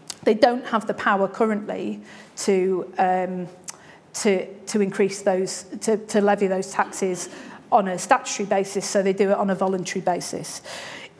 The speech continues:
Y-, you could see it in the Levelling Up white paper, uh, uh, that where I think Andy Haldane particularly wanted to get to was a place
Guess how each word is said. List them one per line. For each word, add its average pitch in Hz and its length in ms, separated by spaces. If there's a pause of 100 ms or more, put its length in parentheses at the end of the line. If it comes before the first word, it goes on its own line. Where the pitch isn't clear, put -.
Y-, 302 120
you 285 180
could 285 180
see 370 200
it 370 60
in 302 80
the 311 60
Levelling 277 340
Up 233 80
white 202 280
paper, 196 540 (220)
uh, - 20 (180)
uh, - 200 (140)
that 247 240 (380)
where 277 380
I 254 60
think 247 320
Andy 214 220
Haldane 202 460
particularly 202 540
wanted 202 380
to - 80
get 202 240
to 202 180
was 196 180
a 196 40
place 190 460